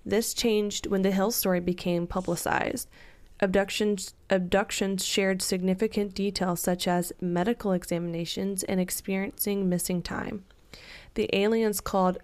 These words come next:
the Greys with large heads and big eyes became sensationalized and appeared in pop culture,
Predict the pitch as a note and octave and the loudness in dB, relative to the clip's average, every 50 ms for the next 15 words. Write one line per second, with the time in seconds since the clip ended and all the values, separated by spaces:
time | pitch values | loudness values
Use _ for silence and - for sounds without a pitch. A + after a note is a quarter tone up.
0 | - - F#3 F#3 - F#3 F3 F#3 A3 C4+ C#4+ G#3 F3+ F3 F3+ F#3 F#3 - - G3 | 0 0 0 0 0 0 0 0 2 2 2 2 4 4 4 2 0 -2 -2 -2
1 | F#3+ F#3+ - - G#3 B3 D#4+ E4+ - - - F#3+ F#3+ F#3+ F#3 - - F#3+ F#3 F3 | -2 -2 -2 -2 0 0 0 0 -2 -2 0 2 2 2 2 2 2 2 2 2
2 | - - F#3 G3+ G#3 G#3 F3+ E3+ E3+ E3+ F3 F3+ - - - - - - - - | 2 2 2 4 4 4 4 4 4 4 2 2 -2 -6 -12 -18 -20 -20 -6 -2
3 | - G3 F#3+ - G3+ F#3+ F#3 F#3 F#3 - G3 G3 F#3+ - A#3+ B3+ B3 - - F#3 | -2 -2 0 2 2 2 2 2 0 0 -2 -2 0 2 2 2 2 0 -2 0
4 | F3 F3 E3+ E3 D#3+ D#3+ E3+ F3 E3+ - - F#3+ F#3 F3+ - - G3 F#3+ F#3+ F#3 | 0 2 2 2 2 4 2 2 2 0 0 0 0 0 0 -2 0 2 0 0
5 | F#3 - - B3+ - - - G3+ F#3+ F#3+ - F#3+ F#3 F#3 F#3+ | 0 -2 -4 -4 -4 -2 -2 -2 -2 0 0 2 2 0 -2